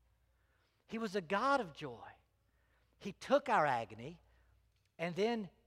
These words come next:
again, moves into joy. Verse, uh, still in Isaiah fifty-three. So, uh, verse ten, he's crushed, he's put to grief, so that if, if he would render himself a guilt offering, we will see his offering,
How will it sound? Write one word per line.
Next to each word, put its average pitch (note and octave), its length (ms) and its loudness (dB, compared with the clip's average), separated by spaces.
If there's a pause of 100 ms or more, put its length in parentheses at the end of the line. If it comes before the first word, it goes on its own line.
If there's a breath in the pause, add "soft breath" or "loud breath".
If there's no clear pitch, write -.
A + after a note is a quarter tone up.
(260)
again, G#3 520 -4 (380)
moves G#3 340 2
into A3 260 -2
joy. F3+ 460 2 (100)
Verse, F3+ 360 -2
uh, D#3+ 200 2
still G3+ 240 0
in F3+ 80 2
Isaiah E3+ 320 2
fifty-three. F#3 640 -2 (640)
So, E3 240 0 (460 loud breath)
uh, D#3+ 200 4
verse G3+ 220 4
ten, F3+ 340 0 (300 soft breath)
he's G3 360 -4 (340)
crushed, A#3+ 540 4
he's F3+ 180 -8
put C#4 240 4
to C4 60 -6
grief, F#3 360 0 (400 soft breath)
so - 300 4
that G3+ 240 4
if, F#3+ 200 0 (100)
if G3 160 -2
he C4+ 160 -2
would C#4+ 180 -2
render B3+ 400 2
himself G3+ 540 0
a F#3 60 -4
guilt F#3 380 0
offering, D3+ 500 -2 (400 loud breath)
we G3+ 200 0
will C4+ 140 2
see C4+ 260 -4
his A#3 160 0
offering, D#3+ 540 0